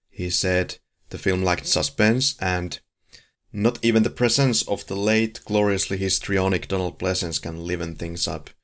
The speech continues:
and said the movie is bland, deadening, and by far the worst in the series. Stephen Holden of the New York Times called the film script impossibly convoluted.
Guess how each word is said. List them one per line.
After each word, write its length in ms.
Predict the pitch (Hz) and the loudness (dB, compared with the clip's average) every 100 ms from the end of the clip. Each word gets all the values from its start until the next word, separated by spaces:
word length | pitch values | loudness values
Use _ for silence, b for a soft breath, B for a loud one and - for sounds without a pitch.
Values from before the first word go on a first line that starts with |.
| _ - | _ -16
and 200 | 85 82 | -10 -4
said 260 | - 80 | -4 -4
the 80 | 76 | -4
movie 300 | 82 82 82 | -6 -6 -6
is 100 | 76 | -8
bland, 500 | - 92 101 110 110 - - | -4 -2 0 0 -4 -12 -6
deadening, 500 | 92 90 90 92 87 85 | -2 0 0 -2 -4 -8
and 360 | 80 82 82 | -8 -8 -8
by 160 | 76 76 | -6 -6
far 240 | - 78 | -4 -6
the 100 | 80 | -4
worst 320 | 82 82 78 - | -6 -4 -4 -6
in 120 | 73 | -6
the 80 | 73 | 0
series. 580 | - 92 101 107 - - _ _ - | 0 0 0 0 0 -6 _ _ -10
Stephen 320 | - 95 85 | -6 -6 -4
Holden 460 | 95 113 107 104 95 _ _ _ | 2 2 2 -2 -6 _ _ _
of 100 | 78 | -8
the 60 | 90 | -2
New 80 | 87 | 0
York 220 | 85 82 | -2 -2
Times 400 | 92 90 90 85 | -2 -2 -2 -4
called 280 | - 85 78 | -4 -6 -6
the 60 | |
film 240 | 76 85 82 | -6 -4 -4
script 360 | - 87 71 - | -4 -4 -8 -10
impossibly 600 | 87 73 87 - 73 85 | -8 -2 -2 -2 -4 -10
convoluted. 800 | - 78 73 78 87 92 107 - | -8 -8 -8 -6 -4 -2 -4 -8